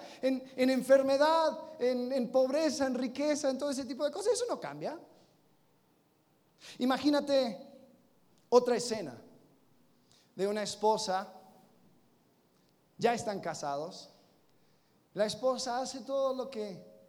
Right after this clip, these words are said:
pide el esposo y es la ayuda idónea. Y no hay cosa que ella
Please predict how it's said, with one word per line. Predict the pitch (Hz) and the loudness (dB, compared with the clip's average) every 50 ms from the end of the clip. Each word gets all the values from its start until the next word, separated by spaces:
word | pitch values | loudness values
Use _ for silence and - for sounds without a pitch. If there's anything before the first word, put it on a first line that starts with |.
| _ _ _ _ _ _ _ | _ _ _ _ _ _ _
pide | - 240 262 254 254 247 | -4 -2 0 2 0 0
el | 233 | 0
esposo | 214 202 - - - 226 240 233 220 - 220 214 | 0 -4 -4 -4 -2 -2 -2 -2 -4 -6 -6 -6
y | 214 208 | -4 0
es | 214 220 214 214 - - - - - - - _ _ _ _ - | -2 -2 -2 -2 -8 -10 -10 -12 -16 -20 -20 _ _ _ _ -6
la | 190 214 214 | -4 -2 0
ayuda | 202 185 247 254 240 233 | 0 0 -2 -2 -2 -2
idónea. | 220 214 202 185 220 226 226 226 220 220 220 220 220 208 - - - _ _ _ _ _ _ _ _ _ _ _ _ _ _ _ _ _ _ _ _ _ _ _ _ _ _ _ _ _ _ _ _ _ _ _ _ _ _ _ _ _ _ _ _ _ _ _ _ _ _ _ _ | -2 -2 -2 -4 -4 -4 -4 -6 -8 -8 -10 -12 -14 -16 -20 -20 -20 _ _ _ _ _ _ _ _ _ _ _ _ _ _ _ _ _ _ _ _ _ _ _ _ _ _ _ _ _ _ _ _ _ _ _ _ _ _ _ _ _ _ _ _ _ _ _ _ _ _ _ _
Y | - 226 240 | -2 -2 -2
no | 220 247 269 285 294 | 0 2 2 2 4
hay | 294 285 285 | 2 2 0
cosa | 285 - 285 302 330 311 - - 302 294 - - | -2 -4 -2 -2 -2 -2 -2 -4 -4 -4 -4 -6
que | 254 240 254 269 | -6 -6 -6 -4
ella | 277 240 269 269 262 247 240 226 226 226 | -4 -4 -4 -2 -2 -2 -4 -6 -8 -10